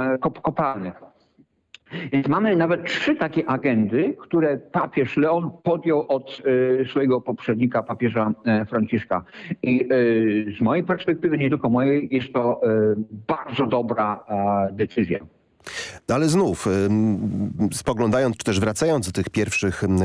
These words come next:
Speaker 2: dni papieża Leona czternastego, y, tu też nie brakowało pytań dotyczących tego, w jaką stronę, ym, Leon czternasty pójdzie. Czy będzie, y, rzeczywiście kontynuować, ym, to, co rozpoczął papież Franciszek,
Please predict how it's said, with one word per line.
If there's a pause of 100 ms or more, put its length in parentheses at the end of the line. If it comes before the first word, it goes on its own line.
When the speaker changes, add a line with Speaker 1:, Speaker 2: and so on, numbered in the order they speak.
(140)
Speaker 2:
dni
papieża
Leona
czternastego, (380)
y,
tu
też
nie
brakowało
pytań
dotyczących
tego,
w
jaką
stronę, (480)
ym, (300)
Leon
czternasty
pójdzie.
Czy
będzie, (400)
y,
rzeczywiście
kontynuować,
ym, (160)
to,
co
rozpoczął (100)
papież
Franciszek,